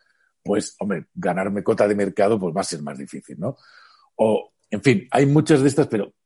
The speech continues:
qué difícil es, a mí por lo menos tengo que reconocer que me es muy difícil sentarme a valorar esto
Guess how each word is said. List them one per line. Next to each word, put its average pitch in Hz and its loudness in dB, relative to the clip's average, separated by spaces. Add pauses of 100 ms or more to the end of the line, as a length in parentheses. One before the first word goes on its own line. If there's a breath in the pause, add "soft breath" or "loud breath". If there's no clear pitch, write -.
(140)
qué 185 6
difícil 131 0
es, - -4 (720)
a - -10
mí 127 4
por 104 -2
lo 87 -4
menos 95 -6
tengo 98 -2
que 92 -2
reconocer 87 -8 (520)
que 90 -2
me 76 -8
es - -4
muy 113 2
difícil 135 -2 (840)
sentarme 131 4
a 170 8
valorar 110 4
esto 160 4